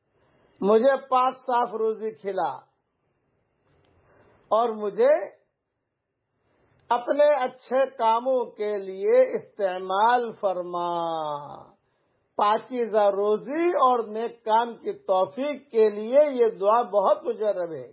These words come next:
ये दुआ हज़रत जिब्रील अलैहिस्सलाम ने रसूलुल्लाह सल्लल्लाहु अलैहि वसल्लम को सिखाई थी। जामे सगीर में ये दुआ मौजूद है। हमारा मजमून जो चल रहा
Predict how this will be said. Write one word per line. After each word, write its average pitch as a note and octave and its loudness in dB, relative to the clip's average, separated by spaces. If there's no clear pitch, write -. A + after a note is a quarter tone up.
ये G3 2
दुआ A3 4
हज़रत A3+ -8
जिब्रील A3 -6
अलैहिस्सलाम A#3+ 0
ने D4 -2
रसूलुल्लाह A#3+ 2
सल्लल्लाहु A#3+ -2
अलैहि A#3 -4
वसल्लम A3 -10
को F#3+ -12
सिखाई F#3+ -6
थी। E3 -12
जामे G#3+ 0
सगीर G3+ -4
में G#3+ -4
ये A3+ 0
दुआ F#3 2
मौजूद F#3+ -4
है। D#3+ -4
हमारा G#3+ 2
मजमून G3+ -4
जो G#3+ 0
चल A3+ -4
रहा A3+ 4